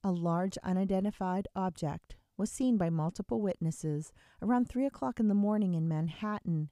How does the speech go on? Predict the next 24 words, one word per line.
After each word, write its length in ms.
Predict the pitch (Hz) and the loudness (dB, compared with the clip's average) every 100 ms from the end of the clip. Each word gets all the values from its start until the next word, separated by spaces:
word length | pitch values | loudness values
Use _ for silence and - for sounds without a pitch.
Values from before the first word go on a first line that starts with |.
| _ | _
in 160 | - 175 | -2 0
New 80 | 160 | 0
York 240 | 147 147 | -2 -4
City. 460 | - 160 147 120 123 _ _ _ _ _ _ _ - - - | -6 -4 -4 -6 -10 _ _ _ _ _ _ _ -20 -20 -10
A 100 | - | -6
beam 400 | 165 175 170 196 | -2 0 2 2
of 140 | 277 262 | 0 0
light 280 | 202 156 | 0 0
coming 280 | - 185 185 | -2 0 0
from 220 | 185 180 | 0 0
the 80 | 175 | 0
U 140 | 165 170 | 0 0
F 220 | 185 - | 0 0
O 300 | 147 143 147 _ | 0 0 -6 _
streamed 560 | - - - 233 254 262 | -20 -6 2 4 4 0
onto 320 | 226 220 214 180 | 0 0 2 -2
a 60 | |
twelve-story 880 | - - 175 185 - - 180 175 170 | -2 -2 0 0 -2 -4 2 2 2
apartment 560 | 170 226 202 156 151 131 | 0 0 0 0 -2 -2
building 440 | 147 143 143 147 - - _ | -2 -2 -4 -6 -12 -20 _
where 140 | 170 | 0
Linda 460 | 170 180 196 214 233 _ _ _ 175 | 2 4 4 2 0 _ _ _ -4
Napolitano 800 | 175 202 190 214 - 196 175 147 | -2 0 0 0 -2 0 2 2
lived. 420 | 143 135 - | 0 -4 -6